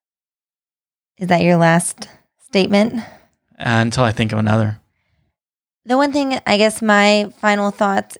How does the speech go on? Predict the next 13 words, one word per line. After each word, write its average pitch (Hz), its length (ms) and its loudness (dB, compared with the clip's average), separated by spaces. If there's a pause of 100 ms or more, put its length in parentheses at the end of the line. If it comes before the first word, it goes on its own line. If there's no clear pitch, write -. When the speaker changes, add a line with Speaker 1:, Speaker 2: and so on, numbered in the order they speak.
(100)
Speaker 1:
is 196 440 0
they 208 220 0
did 240 300 -2
still 254 260 -2
have 202 680 0 (400)
the, 190 140 -6
you 196 340 -2
know, 175 160 2
the 170 380 2
kind 175 160 -2
of 175 100 -6
princess 214 720 0
love 190 800 0